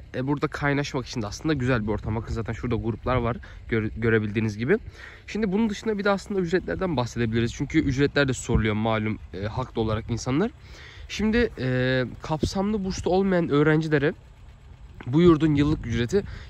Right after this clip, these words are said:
yirmi bin, yirmi bir bin lira civarı. Sekiz ay kalıyorsunuz. Dolayısıyla iki bin beş yüz, iki bin altı yüz liraya denk geliyor. Eğer kapsamlı bursluysanız size bir yurt veriliyor zaten ücretsiz olarak ama yu-, o yurt tabi biraz daha eski olan yurt. Bu kadar lüks bir yurt değil.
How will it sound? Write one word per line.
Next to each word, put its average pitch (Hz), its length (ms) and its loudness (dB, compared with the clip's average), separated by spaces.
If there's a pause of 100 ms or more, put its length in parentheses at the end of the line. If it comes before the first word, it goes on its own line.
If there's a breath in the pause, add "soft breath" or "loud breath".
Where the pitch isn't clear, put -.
yirmi 151 420 6
bin, 151 200 6
yirmi 139 340 6
bir 143 160 6
bin 123 160 6
lira 117 160 4
civarı. 123 380 2 (320 loud breath)
Sekiz 196 300 4
ay 127 120 6
kalıyorsunuz. 127 460 0
Dolayısıyla 180 520 2
iki 165 200 -2
bin 160 100 2
beş 165 160 0
yüz, 143 80 0
iki - 160 -4
bin 151 60 0
altı 147 240 0
yüz 147 140 2
liraya 143 200 4
denk 113 220 -2
geliyor. 135 280 0 (460 loud breath)
Eğer 208 220 8
kapsamlı 208 520 -2
bursluysanız 202 600 -2 (240 loud breath)
size 190 240 2
bir 214 60 2
yurt 208 300 0
veriliyor 156 340 4
zaten 123 240 0
ücretsiz 127 400 0
olarak 190 200 0
ama 185 180 4
yu-, 185 220 4
o 175 120 6
yurt 208 200 2
tabi 151 140 4
biraz 156 220 4
daha 156 100 2
eski 139 260 0
olan 113 140 6
yurt. 104 160 -2 (220)
Bu 123 140 -4
kadar 127 280 2
lüks 131 300 0
bir 127 60 2
yurt 123 200 2
değil. 175 180 4